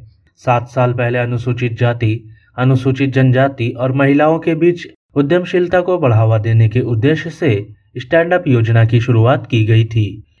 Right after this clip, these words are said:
इस योजना की अवधि को वर्ष दो हज़ार पच्चीस तक बढ़ा दिया गया है। पाँच अप्रैल दो हज़ार सोलह को स्टैंड अप इंडिया योजना की घोषणा की गई थी। योजना की सातवीं वर्षगांठ के अवसर पर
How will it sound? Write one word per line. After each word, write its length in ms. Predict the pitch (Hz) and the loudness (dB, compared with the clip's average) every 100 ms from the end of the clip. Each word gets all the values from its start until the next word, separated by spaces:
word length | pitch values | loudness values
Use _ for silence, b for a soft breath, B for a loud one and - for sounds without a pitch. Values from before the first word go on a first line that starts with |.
| - | -2
इस 220 | 135 131 | -2 2
योजना 340 | 127 123 127 | 2 2 2
की 120 | 127 127 | 2 2
अवधि 300 | 120 117 160 | 2 2 2
को 340 | 110 107 B B B B 127 | 2 0 B B B B -2
वर्ष 260 | 156 160 | 0 0
दो 120 | 160 165 | -4 -4
हज़ार 240 | 165 170 | -2 -4
पच्चीस 480 | 147 127 123 113 - | -4 -4 -2 -4 -2
तक 180 | 117 117 | -4 0
बढ़ा 260 | 110 117 | 0 2
दिया 240 | 135 117 113 | 2 2 2
गया 220 | 110 113 | 2 0
है। 220 | 135 120 - - _ _ _ | 2 0 -2 -12 _ _ _
पाँच 260 | 123 123 127 | 0 0 0
अप्रैल 320 | 123 120 120 | -2 -2 -2
दो 100 | 120 | -4
हज़ार 200 | 117 117 | -4 -6
सोलह 340 | 117 117 120 | -4 -2 -2
को 180 | 113 123 | -2 -2
स्टैंड 300 | 110 120 120 | 0 0 0
अप 120 | 117 | 0
इंडिया 260 | 120 113 120 | 0 2 2
योजना 400 | 117 113 113 117 | 2 2 2 0
की 200 | 117 110 | 0 0
घोषणा 400 | - 107 113 104 | 2 0 2 0
की 180 | 101 107 | 2 0
गई 160 | 110 127 | 0 -2
थी। 400 | 127 185 185 _ _ _ - | -2 -4 -6 _ _ _ -2
योजना 360 | 139 143 180 | 0 0 -2
की 160 | 180 190 | -4 -6
सातवीं 420 | - 120 110 120 | 0 -2 0 0
वर्षगांठ 580 | 113 113 123 117 113 - | 0 -2 -2 0 0 0
के 60 | 120 | -2
अवसर 300 | 110 110 156 | -2 -2 -2
पर 320 | 113 110 | 0 0